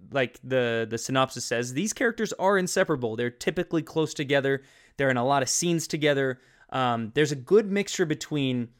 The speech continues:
wrestling and kind of figuring out the art of that and their journey in that world, but also the journey of humanity as a family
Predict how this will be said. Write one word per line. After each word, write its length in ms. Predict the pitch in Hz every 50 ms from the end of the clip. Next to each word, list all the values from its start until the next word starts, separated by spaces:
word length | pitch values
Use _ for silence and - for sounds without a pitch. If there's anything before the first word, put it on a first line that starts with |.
| _ _ _
wrestling 680 | - 143 143 160 180 180 - - - 151 139 123 113 113
and 120 | 110 120 120
kind 200 | - 156 151 147
of 80 | 127
figuring 340 | - - 165 156 156 151 151
out 160 | 147 139 131
the 120 | - 147 -
art 200 | - 143 143 131
of 140 | 123 113 120
that 240 | 135 131 131 123
and 160 | 87 127 120 127
their 100 | 123 113
journey 480 | 104 - - 143 143 139 139 139 131
in 120 | 123 117 113
that 220 | 120 127 135 110
world, 300 | 151 160 180 185 196 160
but 160 | 139 147 - -
also 380 | - 143 165 185 175 - 175 160
the 100 | 139 135
journey 360 | - - 139 135 135 131 127
of 100 | 117 -
humanity 640 | - - 131 123 131 151 170 170 160 143 131 127 127
as 140 | 117 107
a 40 | 110
family 720 | - - - - 165 165 165 156 147 135 127 123 120 120